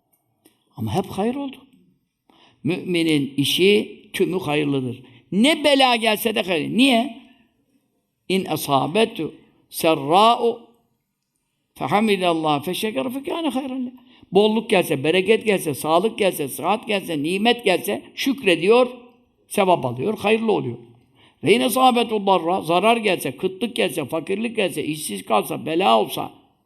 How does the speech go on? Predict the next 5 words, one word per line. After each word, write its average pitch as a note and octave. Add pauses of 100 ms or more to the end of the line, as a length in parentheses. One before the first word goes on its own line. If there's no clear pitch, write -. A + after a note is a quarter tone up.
(540)
hasta F3
olsa, G3+ (640)
hapishaneye G#3
düşse, F3+ (1040)
müminse, F#3+